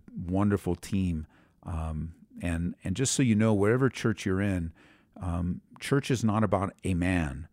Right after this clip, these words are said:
or a pastor. It's about a team of men and women that are empowered by the Holy Spirit to serve and love you. And there is absolutely nothing I do here that is without the team of men and women that God has allowed me to serve with.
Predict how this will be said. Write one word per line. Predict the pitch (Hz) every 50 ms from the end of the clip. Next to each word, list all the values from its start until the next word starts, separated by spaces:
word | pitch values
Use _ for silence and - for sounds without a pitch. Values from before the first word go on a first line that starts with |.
| _ _ _ _ _ _
or | - 90 87 85
a | 87 85
pastor. | - - - 98 95 98 - - - 85 80
It's | 85 - -
about | 78 - 98 101 104
a | 95 90
team | - - - - 127 127 135 135
of | 120 92 -
men | 104 101 107 107
and | 110 107 101 98
women | 101 101 98 95 90 87 85 85 - - _ _ _ _ _ _ _ _ _ _ _ -
that | 98 95 92
are | 95
empowered | 95 92 87 - - - 104 117 123 120
by | 117 117 110
the | 95 101
Holy | 92 101 104 104 98
Spirit | - - - - 101 98 92 90 -
to | - 85
serve | - - - - 107 107 110 117 113
and | 110 107 90 90 87
love | 85 87 87 82
you. | 87 76 73 76 - _ - - - - _
And | - 95 98
there | 110 110
is | 107 98 90 - - -
absolutely | 101 104 110 110 - 139 127 113 107
nothing | 101 98 101 104 110 120 123 139 143 - - 156 147 143 143 143 - - -
I | 104 110 110 113 104
do | 92 - 101 107 110
here | 104 87 92 87 85 78 78 80 87 - _ _ _ _ _ _ _ _ _ _ -
that | 95 95 90 85 85 85 - -
is | - 98 92 90 92 82
without | 92 95 90 - 95 98 104 - -
the | - 85
team | - - - - 110 110 107 104
of | 101 90 -
men | 101 101 101 101
and | 101 95 92
women | 98 95 95 92 87
that | 90 87
God | - 90 85 90
has | 87 87 90
allowed | 87 85 85 85 85 87
me | 90 82
to | 80
serve | - - - 95 87 90 80
with. | 80 76 76 73 -